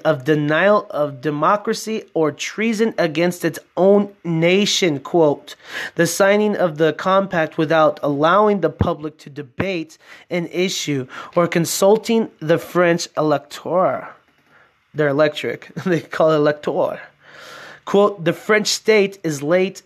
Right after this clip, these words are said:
in the coming to realize the impossibilities of integrating too many people, in addition to totally different cultures, who have regrouped in the last forty years in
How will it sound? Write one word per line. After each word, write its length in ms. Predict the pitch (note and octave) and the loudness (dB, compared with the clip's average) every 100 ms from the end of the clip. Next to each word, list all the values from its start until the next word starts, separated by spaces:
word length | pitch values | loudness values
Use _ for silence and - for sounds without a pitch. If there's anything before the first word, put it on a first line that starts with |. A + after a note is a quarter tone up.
| - | -6
in 120 | E3+ | -4
the 80 | D#3 | -4
coming 460 | - - A#3 A3 | -4 0 2 2
to 160 | G3+ F#3+ | 0 0
realize 580 | E3+ F3 E3 D#3 D#3+ C#3+ | 4 4 6 4 2 0
the 80 | |
impossibilities 1040 | D#3 D3+ G3 G#3 - D3+ E3+ E3 D3+ D#3 D3+ | -4 0 0 0 -2 -2 2 2 2 -2 -2
of 220 | D3+ C#3+ | -4 -2
integrating 800 | C#3+ - G3 F#3+ F3 F3+ F3+ F3 | -4 0 2 2 2 2 2 0
too 280 | - A#3+ A#3+ | 0 2 4
many 240 | G#3+ F#3+ | 4 2
people, 500 | - E3+ D#3+ C#3+ B2 _ - - - | 2 -2 -2 -6 -8 _ -20 -20 -12
in 100 | F3+ | -10
addition 460 | D3 F#3+ F#3+ F#3 E3+ | -4 -4 -4 -6 -4
to 100 | D#3 | -6
totally 560 | - - G#3 A3+ A3 | -8 2 4 4 2
different 540 | F#3 D#3 F3+ F3 E3+ D3+ | 0 0 0 0 -4 -4
cultures, 680 | - E3+ E3+ - C3+ B2 - - - - | 0 0 0 -4 -6 -8 -16 -20 -20 -4
who 220 | F#3+ G#3 | 4 4
have 240 | F#3+ E3+ C#3 | 6 2 0
regrouped 720 | C3+ D3+ G#3+ F3 F#3 F3 - _ | -4 -4 -2 2 2 2 -2 _
in 160 | E3 D3+ | -10 -8
the 100 | C3+ | -6
last 460 | C3 D#3+ D#3+ - | 0 2 0 -4
forty 320 | - F3+ F#3+ F#3+ | -4 -2 0 -2
years 460 | E3+ E3 D#3+ D#3 - | -2 -2 -2 -6 -10
in 160 | D#3 | -10